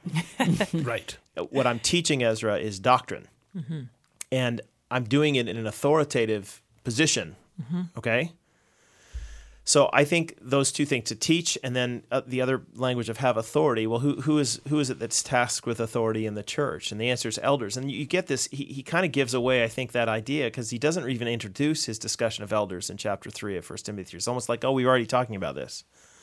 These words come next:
Speaker 2: So
Speaker 3: Well, the,
Speaker 2: I, I think
Speaker 3: so let
Speaker 2: so
Speaker 3: me interrupt for a second.
Speaker 2: Yep.
Speaker 3: The confusing piece here at Northview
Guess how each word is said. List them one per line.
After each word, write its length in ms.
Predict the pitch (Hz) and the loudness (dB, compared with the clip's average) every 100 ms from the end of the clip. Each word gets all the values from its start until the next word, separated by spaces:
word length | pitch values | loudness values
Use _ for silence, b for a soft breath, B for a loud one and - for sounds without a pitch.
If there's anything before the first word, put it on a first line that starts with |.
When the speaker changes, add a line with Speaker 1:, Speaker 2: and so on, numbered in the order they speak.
| B B B B | B B B B
Speaker 2:
So 160 | B 143 | B 4
Speaker 3:
Well, 80 | 123 | 4
the, 80 | - | 2
Speaker 2:
I, 80 | - _ | -6 _
I 60 | - | 0
think 120 | 135 202 | 4 6
Speaker 3:
so 20 | |
let 80 | 220 | 6
Speaker 2:
so 60 | |
Speaker 3:
me 60 | 233 | 6
interrupt 300 | 220 208 190 | 4 2 0
for 80 | 180 | 0
a 40 | |
second. 400 | - 185 131 151 | 0 -2 -4 -4
Speaker 2:
Yep. 180 | 131 131 | 0 2
Speaker 3:
The 120 | - | 2
confusing 520 | 190 170 240 254 240 | -2 0 -2 0 0
piece 300 | 220 - 196 | -2 -2 -4
here 140 | - 156 | -2 -2
at 80 | - | -2
Northview 560 | 196 226 - 147 160 | -2 -2 -2 -6 -6